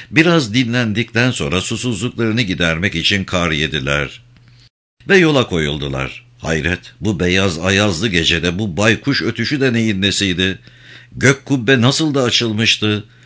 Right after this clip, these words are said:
Pırıl pırıl irileşmiş, yoğunlaşmıştı yıldızlar.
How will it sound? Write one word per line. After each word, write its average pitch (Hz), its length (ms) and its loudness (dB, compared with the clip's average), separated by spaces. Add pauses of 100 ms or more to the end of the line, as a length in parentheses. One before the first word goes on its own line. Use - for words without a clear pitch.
(300)
Pırıl 165 340 4
pırıl 156 320 0
irileşmiş, 123 720 0
yoğunlaşmıştı 117 880 0
yıldızlar. 92 880 0